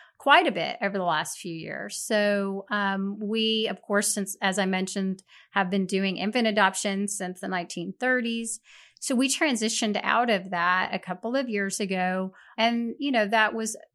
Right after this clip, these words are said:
that was a, a bittersweet change. You know, it was difficult to sort of say goodbye to that after so many years, but we also knew that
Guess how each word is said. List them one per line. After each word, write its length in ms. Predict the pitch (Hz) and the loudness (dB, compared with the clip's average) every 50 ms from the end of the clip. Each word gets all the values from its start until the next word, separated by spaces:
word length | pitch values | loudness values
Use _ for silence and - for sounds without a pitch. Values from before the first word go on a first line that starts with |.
| _ - - | _ -12 -8
that 300 | 226 196 214 202 196 214 | -2 0 2 2 2 2
was 200 | 214 226 220 - | 0 -2 -2 -4
a, 200 | - - - - - - | -6 -6 -8 -6 -2 0
a 80 | 233 | 2
bittersweet 640 | 214 202 262 285 302 302 - - - 240 220 208 208 | 4 8 8 8 6 6 2 0 0 0 0 0 -2
change. 560 | - - 196 165 160 160 180 226 254 254 - - - - - - - _ _ _ - | -4 -4 -4 -4 -4 -4 -2 -2 -2 -2 -4 -8 -16 -16 -16 -16 -16 _ _ _ -4
You 180 | - 254 262 | 0 2 4
know, 140 | 269 226 214 | 6 6 6
it 100 | 220 233 | 6 4
was 160 | 262 247 - | 2 0 4
difficult 640 | - 233 233 240 247 233 - 233 240 226 233 226 - | 4 2 4 2 0 -4 0 0 2 2 2 0 -2
to 80 | 240 - | -4 -2
sort 240 | - - 220 202 | -2 0 -2 -2
of 80 | 196 190 | -2 0
say 160 | - 208 196 | 0 0 0
goodbye 400 | 180 185 170 208 214 220 226 226 | 0 0 2 6 6 6 6 6
to 180 | 226 - 240 214 | 4 0 -4 -2
that 300 | 202 208 202 196 196 - | 0 4 4 4 4 4
after 280 | - 196 202 - - 196 | 2 0 0 -2 -4 -6
so 240 | - - 214 202 196 | -4 -2 -2 0 0
many 200 | 196 190 190 180 | 0 0 -2 -4
years, 400 | 180 180 180 180 175 180 185 - | -6 -6 -6 -6 -6 -6 -6 -2
but 220 | - 226 202 202 | 0 2 2 2
we 140 | 226 220 - | 2 0 2
also 340 | 214 226 220 - - 214 202 | 0 0 0 0 -2 0 0
knew 380 | 196 185 185 180 180 175 170 - | 0 0 0 -2 -4 -6 -6 -4
that 240 | 180 180 180 - | -4 -2 -4 -4